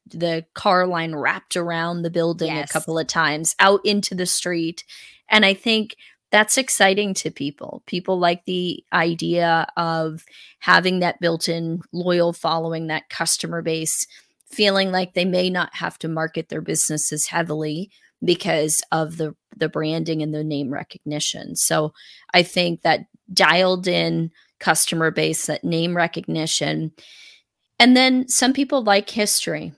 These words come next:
Speaker 1: They like that there are hundreds or thousands of locations that are proven out, that there's extensive proof of concept, countless p-,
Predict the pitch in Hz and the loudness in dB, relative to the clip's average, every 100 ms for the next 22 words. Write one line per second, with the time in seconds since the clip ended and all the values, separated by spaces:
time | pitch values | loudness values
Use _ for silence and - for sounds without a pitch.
0 | _ - 175 180 175 175 190 - - 175 | _ -2 0 0 0 0 -2 -4 -2 -2
1 | 165 170 165 170 170 65 165 165 160 156 | -2 -4 -2 -2 -2 0 0 0 0 -2
2 | 156 _ _ _ _ - 208 196 202 190 | -6 _ _ _ _ -6 -2 0 0 -2
3 | 180 - 160 - 160 170 170 - 175 - | -2 -4 -4 -2 0 0 0 0 0 -4
4 | 165 165 160 - 156 160 - 156 156 156 | -4 -6 -6 -6 -8 -4 -4 -4 -6 -4
5 | - 156 143 151 143 127 - 190 180 165 | -4 -2 -2 -2 -4 -6 -2 0 0 -2
6 | 147 156 160 - - 156 - 156 151 165 | -2 -4 -6 -12 -8 -8 -4 -4 -2 -4
7 | 165 - - 180 175 - 170 175 165 160 | 0 0 2 0 2 -2 -2 -6 -6 -8
8 | - 160 156 156 160 160 - _ - - | -8 -8 -6 -4 -4 -6 -10 _ -20 -20
9 | _ 185 190 - 185 170 - | _ 2 2 2 0 0 -2